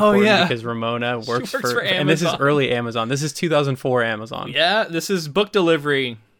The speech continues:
Speaker 2: Amazon,
Speaker 1: Delivery
Speaker 2: yeah.
Speaker 1: Amazon. So Amazon is, uh, you know, Ramona skates up and
Speaker 2: She's the one Amazon delivery driver and, like, <laughs> uh,
Speaker 1: <laughs>
Speaker 2: skater and whatever in, like, all of Toronto. <laughs>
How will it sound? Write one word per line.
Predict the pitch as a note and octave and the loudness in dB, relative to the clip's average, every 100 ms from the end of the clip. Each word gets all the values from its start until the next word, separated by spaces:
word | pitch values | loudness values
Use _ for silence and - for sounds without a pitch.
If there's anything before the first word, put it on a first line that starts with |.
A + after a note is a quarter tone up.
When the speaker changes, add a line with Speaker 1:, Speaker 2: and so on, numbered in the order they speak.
| _ - | _ -16
Speaker 2:
Amazon, | C#3+ | -4
Speaker 1:
Delivery | C3 B2 A#2 | -2 0 0
Speaker 2:
yeah. | A2 | -2
Speaker 1:
Amazon. | A2+ B2 A#2 | -4 -8 -10
So | C3 C3+ B2 A#2+ - - - _ _ - | -4 -2 -2 -4 -10 -20 -20 _ _ -4
Amazon | C#3 C#3+ D3 C#3+ C#3 | -2 0 0 0 -2
is, | C3 B2+ B2 A#2 B2+ | -2 -2 -2 -2 -2
uh, | A#2 A2+ A2 - - _ _ | 0 0 -4 -12 -18 _ _
you | C#3 C3 | -6 -4
know, | |
Ramona | A#2 A#2+ B2 B2+ B2+ B2 | -4 -4 -2 0 0 -2
skates | - A#2+ A#2+ - | -2 -2 -2 -2
up | B2 A#2 - | -2 -2 -4
and | |
Speaker 2:
She's | A#2 D3 | -4 0
the | D#3 | 0
one | C#3 D3 E3 F3+ | 2 2 2 2
Amazon | F#3+ D#3 E3 D#3+ D3+ D3 | 0 0 0 2 2 0
delivery | C#3+ C#3+ C#3 C3 | -2 -2 -2 -4
driver | C#3+ C3 C3 | -4 -4 -4
and, | B2 - | -6 -6
like, | - E3+ | -12 -10
<laughs> | E3+ | -10
uh, | D#3+ D3 D#3 C#3+ C#3+ | -10 -8 -6 -6 -8
Speaker 1:
<laughs> | - | -14
Speaker 2:
skater | - D#3 D3 C3+ B2+ | -8 -6 -4 -4 -6
and | C3+ | -8
whatever | D3 C3+ C3 C#3 C#3 | -8 -4 -2 -2 -4
in, | D#3 D3 | -2 -2
like, | E3+ D#3+ - _ _ _ _ | -2 -4 -8 _ _ _ _
all | C#3+ D#3 | 0 2
of | D3+ | 0
Toronto. | - C#3 C#3 - - F#3+ | -4 -2 -4 -4 -8 -10
<laughs> | - | -10